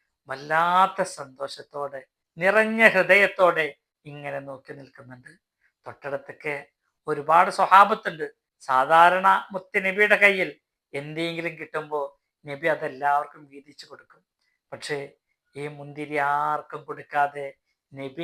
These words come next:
ഇങ്ങനെ കഴിച്ചുകൊണ്ടിരിക്കുന്നു. കുറച്ചു കഴിഞ്ഞപ്പോൾ മുന്തിരി തന്ന വ്യക്തി അവിടെ നിന്ന് പോയി. സ്വഹാബത്ത് ചോദിച്ചു, "അല്ല പ്രവാചകരെ, അങ്ങക്ക് എന്തെങ്കിലും ഹദിയ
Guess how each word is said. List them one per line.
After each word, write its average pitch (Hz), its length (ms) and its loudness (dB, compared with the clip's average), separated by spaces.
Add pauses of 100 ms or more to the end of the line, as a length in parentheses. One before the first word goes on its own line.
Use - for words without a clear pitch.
ഇങ്ങനെ 143 220 -16 (100)
കഴിച്ചുകൊണ്ടിരിക്കുന്നു. 131 840 -20 (440)
കുറച്ചു 214 320 4
കഴിഞ്ഞപ്പോൾ 233 460 8 (480)
മുന്തിരി 185 400 2
തന്ന 208 280 6
വ്യക്തി 180 300 -2 (260)
അവിടെ 151 200 -2
നിന്ന് 147 160 -12 (100)
പോയി. 139 200 -10 (520)
സ്വഹാബത്ത് 139 560 -6
ചോദിച്ചു, 151 360 -10 (500)
"അല്ല 131 200 -10 (100)
പ്രവാചകരെ, 160 600 2 (440)
അങ്ങക്ക് 147 440 -10 (300)
എന്തെങ്കിലും 180 800 -6
ഹദിയ 175 300 -6